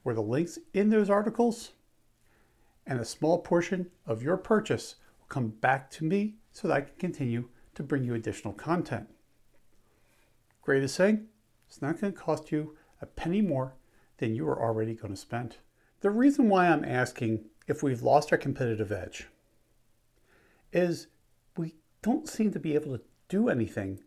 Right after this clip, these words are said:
as a society anymore. We've become a consumer society.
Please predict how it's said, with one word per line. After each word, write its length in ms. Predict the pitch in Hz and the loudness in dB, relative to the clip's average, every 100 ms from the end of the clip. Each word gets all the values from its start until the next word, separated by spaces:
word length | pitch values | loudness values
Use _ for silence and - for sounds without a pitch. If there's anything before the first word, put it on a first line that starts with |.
| _ | _
as 160 | 120 117 | -6 -4
a 60 | 117 | -6
society 480 | - 175 240 180 | -4 -2 0 0
anymore. 320 | 90 85 - - - - - - - - _ | -4 -6 -14 -18 -20 -20 -20 -20 -20 -20 _
We've 120 | 196 202 | 0 2
become 360 | 240 220 233 | 2 4 4
a 20 | |
consumer 560 | 247 185 - - 147 143 | 2 -2 -2 4 4 4
society. 640 | 139 120 - 110 90 - | 0 -2 2 2 0 -8